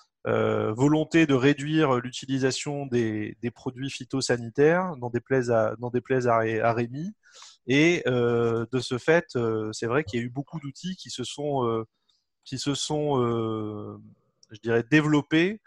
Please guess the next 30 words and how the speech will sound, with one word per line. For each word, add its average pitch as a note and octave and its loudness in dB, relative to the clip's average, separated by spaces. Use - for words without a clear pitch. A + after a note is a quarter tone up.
pour, E3 2
euh, A#2 -2
inciter F3 2
les C3 0
coopératives D3 0
et C3+ 0
les B2+ -2
négoces C3+ 0
à A#2 4
les A2+ 0
promouvoir C3 -2
et, C3+ -2
euh, A2 -2
et, B2+ 2
euh, A2+ 2
faire C#3+ 4
des C#3 4
promesses D3+ 2
aux C3 0
agriculteurs, D3 2
euh, A2+ -2
de D3+ 0
réduction C3 -2
de A#2 -4
doses, F3+ 0
euh, A2+ -6
et C3+ -2
de B2 -6
gains C#3+ 2
économiques. B2+ -8